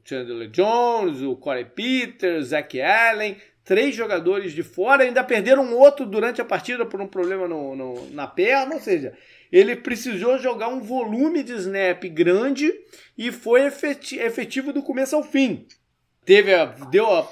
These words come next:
o negócio lá no, no, no Baker que ele saiu, foi, foi um, um fumble que ele, ele causou, ele tá sendo fundamental. Também jogou pra caramba, né?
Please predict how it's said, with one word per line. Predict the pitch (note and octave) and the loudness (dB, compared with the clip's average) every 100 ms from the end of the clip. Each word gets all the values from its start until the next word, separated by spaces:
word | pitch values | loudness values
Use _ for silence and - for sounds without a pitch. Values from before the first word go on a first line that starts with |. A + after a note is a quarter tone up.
| D#3 | -14
o | C#3+ | -10
negócio | D3+ D3 E3 E3+ E3 | -8 -6 -6 -6 -6
lá | D#3 D#3+ | -6 -4
no, | D3 C3+ | -6 -8
no, | C#3 C#3 C3 B2+ | -8 -8 -8 -10
no | C3 B2+ | -10 -8
Baker | C#3+ F3+ E3+ C3 | -2 -2 -4 -12
que | |
ele | C#3 | -12
saiu, | B2 G#2+ C#3+ A#3+ - | -14 -10 -6 -6 -6
foi, | D3+ C#3+ B2 | -10 -12 -14
foi | - | -16
um, | C3 B2 A#2+ A#2+ | -14 -14 -16 -20
um | |
fumble | A2+ C#3 C3 B2+ | -16 -14 -12 -10
que | C#3 | -10
ele, | C3 A#2+ - A#2+ A2+ A#2 | -8 -8 -8 -14 -14 -16
ele | A#2 A#2 | -18 -18
causou, | - G#2+ F3+ | -16 -12 -8
ele | C4 | -6
tá | B3+ | -8
sendo | - C4+ | -8 -10
fundamental. | D4 D4 D4 G3+ C3 A2+ - _ _ _ _ _ - | -6 -4 -4 -4 -6 -8 -14 _ _ _ _ _ -18
Também | B3 A#3+ C4 | -16 -12 -12
jogou | A3+ A#3 A#3 C4 B3+ _ | -10 -10 -8 -12 -14 _
pra | B3 | -8
caramba, | B3 C4 A3 A#3+ A#3 D#3+ | -4 -6 -4 -6 -6 -8
né? | B2 E3+ | -8 -12